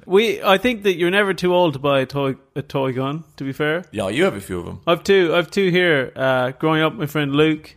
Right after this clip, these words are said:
Speaker 1: he had a toy gun that we bought once. He used to call it a gunny, and we just play, like, we just play with it as he was playing video games,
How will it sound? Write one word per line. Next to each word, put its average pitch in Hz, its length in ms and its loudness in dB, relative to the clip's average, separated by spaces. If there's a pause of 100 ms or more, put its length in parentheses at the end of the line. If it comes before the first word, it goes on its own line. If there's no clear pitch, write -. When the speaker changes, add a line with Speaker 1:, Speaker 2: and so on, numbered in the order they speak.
(200)
Speaker 1:
he 151 420 -2
had 151 180 0
a 151 80 0
toy 156 300 0
gun 151 220 0
that 143 100 0
we 143 120 0
bought 143 240 2
once. 147 360 -2 (160)
He 143 60 0
used 135 120 -2
to - 60 -14
call 139 200 0
it - 60 -10 (340)
a 131 60 -8
gunny, 139 480 0 (520)
and 131 100 -2
we 127 100 2
just 131 300 -4
play, 131 340 2
like, 123 260 0
we 131 80 0
just - 260 -4
play 135 200 2
with 131 120 2
it 117 220 2
as 120 140 -4
he 135 80 0
was 123 120 0
playing 120 220 -2
video 120 220 0
games, 117 480 -6